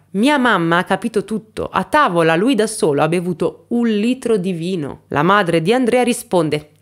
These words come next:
"Maledetto bere." Finite le feste, i due tornano a Roma, ma il due febbraio, dopo l'ennesimo litigio alle tre e cinquanta di notte,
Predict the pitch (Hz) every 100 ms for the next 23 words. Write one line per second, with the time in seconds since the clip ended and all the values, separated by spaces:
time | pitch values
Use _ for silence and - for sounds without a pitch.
0 | _ - - _ _ _ - 202 180 185
1 | 185 180 240 196 208 190 190 180 151 -
2 | 247 302 277 277 294 302 294 - - 330
3 | 175 165 - - 320 330 294 240 220 165
4 | 160 170 170 190 165 160 170 180 269 202
5 | 170 156 180 170 160 165 147 156 208 240
6 | 151 160 156 175 170 151 147 - - 87
7 | 87 - 123 - 240 - - 151 165 180
8 | 160 - - 214